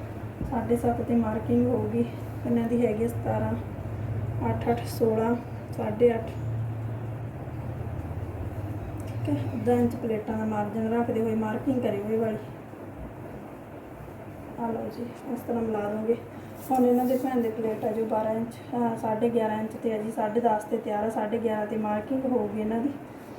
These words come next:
ਤੇ ਇੱਥੋਂ ਜਿਹੜੀ ਸਪੇਸ ਆ ਉਹ ਆਪਾਂ ਇਹਨਾਂ ਦੇ ਤਿੰਨ ਇੰਚ ਹੀ ਰੱਖਾਂਗੇ, ਤਿੰਨ ਇੰਚ, ਠੀਕ ਹੈ ਜੀ। ਲੰਬਾਈ ਛੇ ਇੰਚ, ਓਕੇ ਜੀ। ਉਸ ਤੋਂ ਬਾਅਦ ਫੇਰ ਨਾਪ ਲਿਓ, ਓਕੇ ਹੋ ਗਿਆ ਜੀ।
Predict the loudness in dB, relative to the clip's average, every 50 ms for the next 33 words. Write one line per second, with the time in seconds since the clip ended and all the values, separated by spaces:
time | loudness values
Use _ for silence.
0 | -12 -12 -12 -12 -12 -12 -12 -8 -6 -4 -4 -2 -4 -4 -6 -8 -10 -10 -8 -4
1 | -4 -4 -2 0 0 2 2 2 2 2 2 0 -2 0 2 2 2 2 0 0
2 | 0 0 2 2 0 -2 -4 -6 -10 -4 2 6 8 8 8 8 6 4 4 4
3 | 4 4 6 6 6 6 4 -2 -8 -6 0 2 2 4 4 2 2 0 -2 -4
4 | -2 -2 -2 0 0 0 0 -2 -2 -4 -6 -6 -4 -6 -6 -8 -10 -12 -12 -12
5 | -12 -12 -12 -12 -12 -12 -14 -14 -12 -14 -12 -12 -12 -12 -12 -12 -12 -12 -12 -12
6 | -12 -12 -12 -12 -12 -8 -6 -4 -2 -2 -4 -4 -4 -4 -6 -6 -6 -8 -10 -10
7 | -10 -12 -12 -12 -12 -12 -12 -12 -12 -12 -12 -12 -12 -12 -12 -12 -12 -12 -12 -12
8 | -12 -12 -6 -4 -4 -2 0 0 0 0 0 -4 -8 -10 -12 -12 -12 -12 -10 -8
9 | -2 0 0 2 2 2 2 2 0 -2 -2 -2 -2 -2 -2 -2 -2 -4 -4 -6
10 | -6 -8 -10 -10 -10 -10 -10 -10 -10 -10 -10 -12 -12 -12 -10 -12 -12 -12 -12 -12
11 | -12 -12 -12 -12 -10 -6 -6 -6 -6 -4 -2 0 0 2 2 0 0 -2 -4 -6
12 | -4 -4 -2 0 0 2 2 2 0 -2 -2 -2 -2 -2 -2 -2 -2 -4 -4 -4
13 | -6 -4 -4 -2 -2 -4 -4 -4 -6 -6 -6 -6 -6 -6 -6 -6 -8 -8